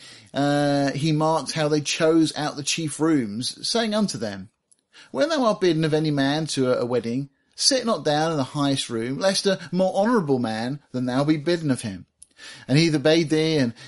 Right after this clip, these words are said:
him that come and say, uh, to thee, Give this man place, and thou begin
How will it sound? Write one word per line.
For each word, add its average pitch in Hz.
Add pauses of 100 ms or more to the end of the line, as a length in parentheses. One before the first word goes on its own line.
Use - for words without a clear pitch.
him 160
that 139
come 156
and 143
say, 175 (260)
uh, 131
to 127
thee, 127 (160)
Give 202
this 226
man 165
place, 147
and 127
thou 135
begin 139